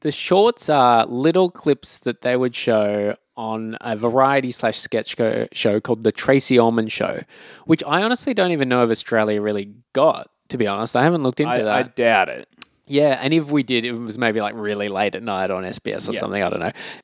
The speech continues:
Speaker 2: And I even wonder in America when The Tracey Ullman Show was on,
Speaker 1: Yeah.
Speaker 2: how big of a deal
Speaker 1: Yeah.
Speaker 2: it was. I think it would have even been a kind of culty
Speaker 1: Yeah, yeah.
Speaker 2: type of show.
Speaker 1: Well, I do know The Simpsons were the breakout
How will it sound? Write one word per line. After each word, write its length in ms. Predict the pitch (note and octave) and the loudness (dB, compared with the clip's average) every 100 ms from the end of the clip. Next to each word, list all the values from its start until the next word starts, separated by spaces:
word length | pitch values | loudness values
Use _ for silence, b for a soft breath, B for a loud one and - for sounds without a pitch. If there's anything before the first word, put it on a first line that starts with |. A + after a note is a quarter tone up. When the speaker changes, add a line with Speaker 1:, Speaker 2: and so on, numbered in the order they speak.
| _ | _
Speaker 2:
And 140 | D3+ F#3 | -6 -2
I 220 | A3+ C#4 | 0 2
even 300 | D4 C#4+ G#3+ | 2 0 2
wonder 600 | G3+ G3+ G3 F#3 E3+ D#3 - | 2 2 2 4 4 2 0
in 140 | D3 | 0
America 680 | C3+ C3 C3 C3 C3+ A#2 G#2+ | 2 4 2 2 2 2 2
when 540 | B2 B2 B2+ A#2+ A2 - _ _ - | 0 2 4 2 -2 -8 _ _ -8
The 100 | B2+ | -4
Tracey 340 | C3+ A#2+ A#2+ | 0 0 4
Ullman 300 | A2 G#2+ G#2 | 2 2 -2
Show 380 | - G#2+ G2+ G2 _ | 2 4 4 0 _
was 160 | A2 G2+ | -6 0
on, 360 | B2+ F#2 C2+ - | 0 0 -8 -10
Speaker 1:
Yeah. 260 | C#3+ C3+ A#2+ | 0 2 2
Speaker 2:
how 380 | D3 D#3 D3 C3+ _ | 0 0 -2 -14 _
big 180 | C3 B2+ | -4 -2
of 100 | B2 | -2
a 40 | |
deal 240 | A2 A#2 B2+ | 0 0 2
Speaker 1:
Yeah. 320 | C3 B2 A2+ | 2 2 2
Speaker 2:
it 40 | |
was. 500 | D3+ E3 - - - - | 2 0 -2 -8 -8 -4
I 120 | C#3 E3 | -2 0
think 260 | A#3 B3+ | 0 2
it 100 | C4 | 2
would 160 | E3+ F3 | 4 2
have 120 | D#3 | 4
even 320 | D3+ D3+ B2+ - | 2 2 -2 -4
been 240 | A#2 B2 | -2 0
a 100 | B2+ | 0
kind 340 | A#2 - A#2 A#2 | -2 -6 -4 -4
of 60 | G#2+ _ _ | -4 _ _
culty 440 | - A#2 A#2+ - C3 | -8 -4 -4 -4 -6
Speaker 1:
Yeah, 500 | A#2+ C3 B2 A2+ A2 | 0 4 6 6 4
yeah. 320 | A2 A#2 G#2+ | 4 2 2
Speaker 2:
type 80 | A2 | -2
of 60 | |
show. 360 | - G2+ C3 E3 - | -6 -2 0 0 0
Speaker 1:
Well, 180 | C#3+ D3 | 2 2
I 60 | |
do 200 | C3+ E3 | 4 2
know 120 | F#3+ F#3+ | 4 2
The 60 | |
Simpsons 380 | E3 D3 B2+ B2 | 0 0 0 2
were 80 | A#2 | 4
the 80 | A2+ | 4
breakout 540 | A2 G#2+ G2+ G2+ F#2+ | 2 0 0 -4 -4